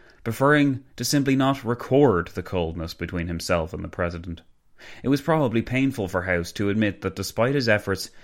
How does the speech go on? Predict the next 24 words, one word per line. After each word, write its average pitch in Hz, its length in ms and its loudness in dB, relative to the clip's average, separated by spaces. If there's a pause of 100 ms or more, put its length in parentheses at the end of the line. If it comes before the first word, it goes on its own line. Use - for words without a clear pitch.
(120)
his 117 140 -2
old 123 180 4
friend 110 300 2
was 104 100 -2
unwilling 110 360 0
to 98 180 -4
commend 104 480 0
him 85 280 -6 (200)
on 92 100 -4
a 95 80 0
job 104 360 -2
well 104 200 2
done 90 400 -2
over 85 140 -6
the 90 80 -6
previous 82 500 -6
month, 87 280 -6 (300)
where 95 120 2
House 95 260 2
had 92 120 -2
effectively 95 480 -2
acted 98 320 2
as 87 160 -4
the 87 180 -6